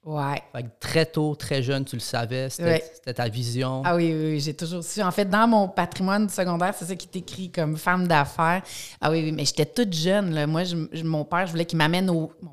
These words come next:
Speaker 1: père, il était, il était entrepreneur aussi. Puis j'avais hâte de, tu sais, je m'assisais au bureau, je, je, je rouvrais les tiroirs. J'ai toujours aimé beaucoup les papiers. Je faisais le ménage de sa valise. Tu sais, il arrivait au,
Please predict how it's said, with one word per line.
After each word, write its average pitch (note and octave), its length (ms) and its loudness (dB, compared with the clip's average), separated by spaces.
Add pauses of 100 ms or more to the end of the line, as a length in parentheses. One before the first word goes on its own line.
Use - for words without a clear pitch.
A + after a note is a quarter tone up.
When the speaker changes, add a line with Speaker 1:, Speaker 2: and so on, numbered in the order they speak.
Speaker 1:
père, D3+ 120 0
il D#3 120 0
était, C3+ 500 -4
il C#3+ 80 -16
était C3+ 100 -10
entrepreneur C#3+ 600 -6
aussi. G3+ 240 -8 (320)
Puis D#3+ 100 -8 (180)
j'avais D3 220 2
hâte F3 220 0
de, D#3 100 -2
tu C#3+ 160 -6
sais, F3+ 140 -6
je E3+ 100 0
m'assisais D#3+ 380 0
au E3 80 4
bureau, E3+ 720 2 (280)
je, - 160 -6
je, D#3 460 -2
je D#3+ 80 -4
rouvrais D#3+ 300 -2
les E3 160 0
tiroirs. D#3+ 680 2
J'ai D#3 120 -2
toujours A3+ 220 -4
aimé E3+ 180 0
beaucoup D#3+ 260 -8
les F3+ 140 -2
papiers. F3 300 -2
Je - 80 0
faisais D3 180 -2
le C#3 80 0
ménage C#3 260 -2
de C#3 80 -6
sa C3+ 160 -4
valise. E3 680 -4 (500)
Tu - 60 -12
sais, F3+ 120 0
il E3 280 -4
arrivait D3 340 -2
au, D#3+ 120 2